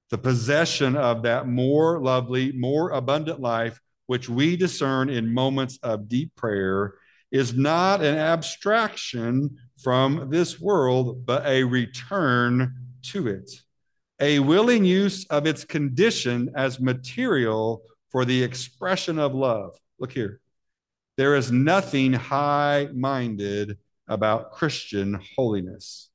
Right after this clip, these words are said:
It is most at home in the slum, in the street, and in the hospital ward." Are you tracking with that yet this morning? This is important. I'm afraid sometimes we have set up holiness to be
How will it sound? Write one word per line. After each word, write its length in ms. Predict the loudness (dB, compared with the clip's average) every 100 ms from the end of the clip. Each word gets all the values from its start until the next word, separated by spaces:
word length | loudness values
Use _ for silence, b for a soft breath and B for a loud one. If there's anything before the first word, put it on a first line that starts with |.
| _ _ _ _ -4
It 160 | 0 2
is 180 | 2
most 460 | 0 2 2 0 0
at 160 | -2 -2
home 520 | -2 -2 -2 -2 -4
in 160 | -6
the 140 | -4 -6
slum, 880 | -8 -8 -4 -2 -2 -4 -6 -10 -16 _ _ _ -8
in 160 | -6
the 80 | -6
street, 800 | -8 -10 -6 -6 -6 -12 -20 -20 _ _ _ _ _ _
and 100 | -6
in 100 | -6
the 80 | -6
hospital 840 | -8 -10 -12 -10 -10 -8 -8 -10 -14 _
ward." 460 | -16 -14 -14 -20 -20 b b b b _ _ _ _ _ _ _ _ _ _ _ _ _
Are 40 | -6
you 60 |
tracking 300 | -2 -2 0
with 100 | -2
that 160 | 0 0
yet 220 | 0 -2
this 160 | -4 -8
morning? 300 | -6 -6 -8 -16 -20 _ _ _ _ _ _ _ _
This 100 | -6
is 40 | -4
important. 440 | -2 -2 -2 -6 -16 _ _ _ _ _ _ _ _ _ _ _ _ _ _ _
I'm 100 | -4
afraid 280 | -2 2 2
sometimes 380 | 2 2 2 4
we 120 | 4
have 140 | 4 2
set 200 | 0 2
up 220 | 0 -2
holiness 540 | 0 2 2 2 0
to 140 | -2 -2
be 560 | 0 0 2 0 -4